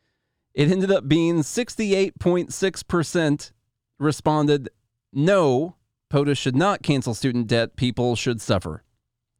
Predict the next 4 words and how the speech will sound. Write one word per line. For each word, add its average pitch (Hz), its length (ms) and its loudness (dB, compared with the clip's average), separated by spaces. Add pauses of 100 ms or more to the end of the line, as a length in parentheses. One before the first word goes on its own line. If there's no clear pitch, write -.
(500)
So - 140 0
that's 160 240 0
pretty 156 420 0 (280)
awesome 117 520 0